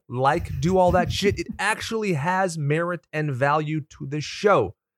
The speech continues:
The more listeners, the more followers, the more revenue we can generate, those things can justify us spending more time in this stupid garage yelling about movies you might not have even seen. There you go. Instagram,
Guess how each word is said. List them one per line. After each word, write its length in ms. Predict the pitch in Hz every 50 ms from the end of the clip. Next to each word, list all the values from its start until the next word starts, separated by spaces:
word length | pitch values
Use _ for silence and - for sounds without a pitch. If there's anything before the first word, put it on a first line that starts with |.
| _ _ _ _ _
The 60 | - 113
more 180 | 113 110 107
listeners, 560 | 104 117 135 127 - 151 147 147 156 160 143
the 100 | - 131
more 180 | 127 120 113 113
followers, 680 | - - 131 131 139 147 147 147 151 156 160 160 143
the 100 | - 143
more 220 | 135 131 127 123 120
revenue 420 | 127 147 156 147 156 151 156 156
we 100 | 156 156
can 160 | - 156 147
generate, 440 | 135 143 147 147 151 151 156 147 143
those 260 | 147 151 160 156 139
things 240 | - 165 160 160 156
can 180 | - 160 143 123
justify 580 | 139 165 165 - 175 165 - - 165 160 156 -
us 240 | 147 151 170 - -
spending 400 | - - 170 165 165 165 156 151
more 260 | 147 151 156 190 185
time 340 | - - 170 165 165 170 165
in 100 | 147 147
this 160 | 139 131 -
stupid 400 | - - - 202 175 - 208 165
garage 420 | 147 151 143 147 156 165 147 123
yelling 320 | 123 127 135 165 202 202 180
about 260 | 160 131 135 131 127
movies 400 | 139 165 185 180 220 208 156 135
you 80 | 143 131
might 280 | 131 139 170 226 202
not 160 | 151 135 127
have 100 | 127 127
even 220 | 131 127 123 120 110
seen. 460 | - - 196 220 254 294 302 269 196 - - - _ _ _ _ _ _ _ _ _ _ _ _ _ _ _ _ _ _ _ _ _ _ _ _ _ _ _ _ _ _ _ _ -
There 140 | - 113 101
you 80 | 98 95
go. 220 | 92 87 87 - _ -
Instagram, 540 | 123 123 - - - 113 107 98 95 107